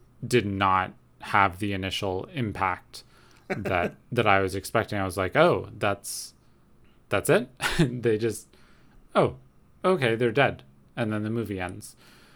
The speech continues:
Speaker 1: But
Speaker 2: <laughs>
Speaker 1: on,
Speaker 2: That's
Speaker 1: on
Speaker 2: the end of the
Speaker 1: rewatch,
Speaker 2: movie.
Speaker 1: that's it. <laughs> And
Speaker 2: Yeah.
Speaker 1: then it just says,
Speaker 2: To
Speaker 1: "The
Speaker 2: be fair,
Speaker 1: end."
Speaker 2: they get shot a lot. I mean,
Speaker 1: They
Speaker 2: it is
Speaker 1: do, and
Speaker 2: just the, the bu-,
Speaker 1: and
Speaker 2: th-, they don't spend very much time on, like, their faces before they get shot,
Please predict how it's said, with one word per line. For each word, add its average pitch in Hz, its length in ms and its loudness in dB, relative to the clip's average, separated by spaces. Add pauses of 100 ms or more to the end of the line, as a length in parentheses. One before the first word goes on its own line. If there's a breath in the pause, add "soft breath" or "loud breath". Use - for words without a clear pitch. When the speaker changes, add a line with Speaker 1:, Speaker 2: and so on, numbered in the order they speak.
(340 soft breath)
Speaker 1:
But 104 380 2 (380)
Speaker 2:
<laughs> - 400 -10
Speaker 1:
on, 151 240 6
Speaker 2:
That's 165 140 6
Speaker 1:
on 196 100 12
Speaker 2:
the 202 60 12
end 202 100 8
of - 60 10
the - 60 8
Speaker 1:
rewatch, 240 140 10
Speaker 2:
movie. 180 220 4 (500)
Speaker 1:
that's 123 260 6
it. - 240 2
<laughs> - 500 -20
And 131 340 -2
Speaker 2:
Yeah. - 140 2
Speaker 1:
then 123 140 0
it 131 120 -2
just 123 220 -6
says, 120 400 0 (480 soft breath)
Speaker 2:
To - 100 -4
Speaker 1:
"The 294 120 8
Speaker 2:
be - 0 -
fair, 392 220 8
Speaker 1:
end." 285 80 8
Speaker 2:
they 277 120 8
get 415 180 12
shot 247 480 8
a 165 80 2
lot. 160 540 2 (360 soft breath)
I 170 100 0
mean, 190 180 2
Speaker 1:
They 196 140 12
Speaker 2:
it - 80 8
is 170 260 8
Speaker 1:
do, 180 160 6
and 139 200 6
Speaker 2:
just - 280 -8 (200)
the, 190 160 4
the 160 140 4
bu-, 147 140 2
Speaker 1:
and 160 200 4
Speaker 2:
th-, - 200 -14 (240 soft breath)
they - 100 12
don't 359 160 8
spend 320 300 4
very 226 160 8
much 170 240 -2
time 165 340 0
on, 160 180 -2
like, 147 200 0
their 143 120 2
faces 160 400 -4
before 196 300 0
they 190 100 0
get 202 160 -2
shot, 208 300 -2